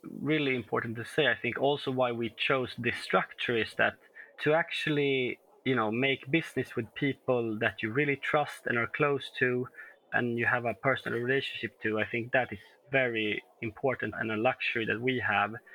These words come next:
So I really trust and know all of our shareholders in VEC, which feels very good. So we have a very, you know, open discussion and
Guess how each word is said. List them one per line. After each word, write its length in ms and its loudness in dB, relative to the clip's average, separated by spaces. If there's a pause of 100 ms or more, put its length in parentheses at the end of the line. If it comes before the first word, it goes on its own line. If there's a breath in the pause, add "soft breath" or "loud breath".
(180 loud breath)
So 100 -6
I 220 4
really 340 -2
trust 480 -2 (220)
and 240 2
know 420 0
all 300 2
of 100 -4
our 320 2
shareholders 760 0 (280)
in 140 -2
VEC, 200 2 (360)
which 180 0
feels 300 0
very 240 2
good. 160 -4
So 200 2 (100)
we 160 4
have 200 2
a 60 0
very, 340 2
you 100 0
know, 300 0 (160)
open 580 2
discussion 600 2
and 120 0